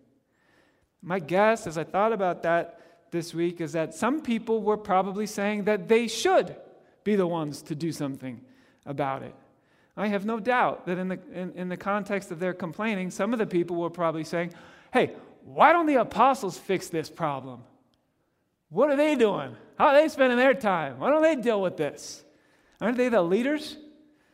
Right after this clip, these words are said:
Aren't they supposed to do something about this?"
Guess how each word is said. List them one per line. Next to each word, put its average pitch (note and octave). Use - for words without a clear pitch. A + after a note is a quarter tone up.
Aren't G#3+
they G#3
supposed A3+
to G#3+
do G3+
something A#3
about A3+
this?" B3